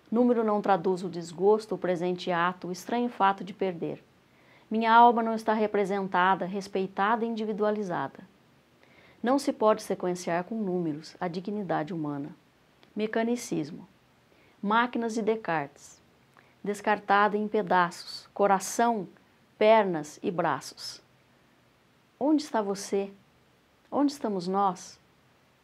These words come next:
Onde estão os sonhos que nos diferencia? Para onde foram as almas dos seres que eu vejo nas ruas todos os dias?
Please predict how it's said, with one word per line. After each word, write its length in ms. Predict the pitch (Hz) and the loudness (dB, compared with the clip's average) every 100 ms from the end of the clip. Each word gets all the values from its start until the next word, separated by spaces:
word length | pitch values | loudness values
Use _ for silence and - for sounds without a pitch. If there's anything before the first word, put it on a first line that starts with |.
| _ | _
Onde 200 | - 302 | 2 2
estão 300 | 311 - 240 | 2 0 0
os 100 | 226 | 0
sonhos 600 | - - 240 233 175 156 | -2 2 2 2 -2 -4
que 120 | - 196 | -6 -4
nos 220 | 185 165 | -4 -6
diferencia? 840 | - 180 160 156 151 226 226 156 - _ _ _ _ _ _ _ _ _ _ _ _ _ _ _ _ _ _ - | -6 -4 -2 -4 -6 -4 -4 -4 -10 _ _ _ _ _ _ _ _ _ _ _ _ _ _ _ _ _ _ 2
Para 280 | 254 262 240 | 6 8 8
onde 340 | 269 294 269 | 8 6 4
foram 400 | 254 240 240 240 | 2 4 4 4
as 180 | 233 185 | 2 6
almas 400 | 208 202 190 180 | 8 8 6 -2
dos 160 | 208 | -8
seres 540 | - - 190 175 151 - | -6 0 0 0 -4 -6
que 140 | 214 | 0
eu 100 | 202 | 0
vejo 380 | 165 196 190 185 | 2 0 0 -2
nas 300 | 185 180 185 | -4 -6 -8
ruas 460 | 196 220 185 151 - _ _ - | -4 -2 -2 -4 -12 _ _ -4
todos 340 | 220 233 233 | -2 -2 -4
os 140 | 240 214 | -6 -4
dias? 520 | 165 160 143 - | -4 -4 -4 -10